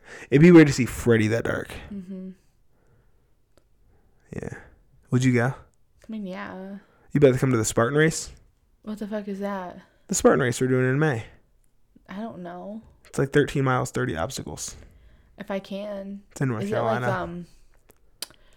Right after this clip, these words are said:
Speaker 2: what's that one?
Speaker 1: Tough Mudder?
Speaker 2: Yeah.
Speaker 1: A little more intense, but yeah. But I'm gonna stay with them all. So, like, we're gonna all do it, like, as a team, like, the four of us. I think we're gonna have, like, cool, like, shirts made up for it. Like, just, like, D T I
Speaker 2: That'd be
Speaker 1: related
Speaker 2: funny.
Speaker 1: shirts.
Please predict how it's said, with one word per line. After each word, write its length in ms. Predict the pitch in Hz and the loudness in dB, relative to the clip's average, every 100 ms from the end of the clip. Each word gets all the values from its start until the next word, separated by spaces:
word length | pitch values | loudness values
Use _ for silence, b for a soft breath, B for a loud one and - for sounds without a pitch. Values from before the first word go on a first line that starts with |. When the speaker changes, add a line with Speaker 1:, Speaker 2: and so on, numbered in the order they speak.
| b b | b b
Speaker 2:
what's 200 | - 294 - | -6 -4 -4
that 200 | 196 175 | -4 -4
one? 420 | 185 180 170 170 | -4 -2 -4 2
Speaker 1:
Tough 160 | 180 | 4
Mudder? 300 | 175 196 208 - - | 6 4 4 0 -14
Speaker 2:
Yeah. 480 | - - 85 85 - | -16 -14 -16 -14 -6
Speaker 1:
A 180 | - 131 | 0 4
little 220 | 139 123 | 4 4
more 140 | 123 | 0
intense, 420 | 117 131 123 123 - | -2 -4 -4 -8 -6
but 140 | 127 | -2
yeah. 200 | 123 131 - b b b - | -2 -4 -12 b b b 8
But 220 | 196 - | 8 10
I'm 120 | 170 | 8
gonna 160 | 196 165 | 10 8
stay 240 | - 147 | 6 6
with 240 | 127 127 - | 6 4 0
them 140 | 113 | -6
all. 200 | 120 - | -6 -10
So, 140 | 117 123 | -8 -6
like, 80 | 131 | -2
we're 120 | 147 | 0
gonna 200 | 151 127 | 0 0
all 180 | 120 127 | 0 0
do 120 | 123 | 0
it, 40 | |
like, 140 | 110 117 | -2 -4
as 140 | 120 | -6
a 40 | 117 | -6
team, 220 | - 110 | -6 -4
like, 140 | 104 | -6
the 60 | 110 | -6
four 180 | 117 107 | -4 -4
of 80 | |
us. 220 | 107 - B B B B | -6 -12 B B B B
I 40 | |
think 140 | 160 156 | 4 6
we're 60 | |
gonna 80 | 131 | 6
have, 80 | 123 | 4
like, 240 | 117 - - _ | 0 -6 -16 _
cool, 380 | - 143 131 127 | -2 2 4 4
like, 240 | 120 110 - | 0 -4 -4
shirts 360 | - 131 123 | -2 -2 0
made 140 | 131 131 | 0 0
up 100 | 127 | 2
for 220 | 139 135 | 2 2
it. 160 | 131 - _ _ _ _ _ _ _ _ _ - | 0 -6 _ _ _ _ _ _ _ _ _ -4
Like, 200 | 127 127 | -4 0
just, 260 | 123 - _ _ 131 | -2 -2 _ _ 0
like, 180 | 127 | 2
D 140 | 123 147 | 4 4
T 200 | 139 131 | 6 6
I 140 | 123 127 | 6 6
Speaker 2:
That'd 40 | |
be 40 | |
Speaker 1:
related 340 | 127 127 127 127 | 6 6 4 2
Speaker 2:
funny. 80 | - | 0
Speaker 1:
shirts. 460 | 135 135 - - | 0 0 -2 -14